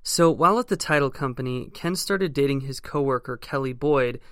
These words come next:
and she became pregnant in June nineteen seventy-seven. Ken then proposed to her, and although she was skeptical and declined his offer, she continued to live with him.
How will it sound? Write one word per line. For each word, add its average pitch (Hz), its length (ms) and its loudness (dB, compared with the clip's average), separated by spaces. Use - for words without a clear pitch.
and 143 100 -6
she - 160 -4
became 156 440 -4
pregnant 139 520 -2
in 131 160 -8
June 135 320 -6
nineteen 123 380 -8
seventy-seven. 113 800 -8
Ken 196 280 -2
then 185 200 2
proposed 147 520 -2
to 151 40 -8
her, 156 180 2
and 135 200 -4
although 139 340 0
she 165 160 -6
was 147 140 -2
skeptical 156 580 -4
and 147 140 -6
declined 135 420 -6
his 131 160 -8
offer, 147 460 -4
she - 160 -10
continued 170 460 -2
to 139 100 -6
live 131 180 -4
with 117 140 -8
him. - 240 -14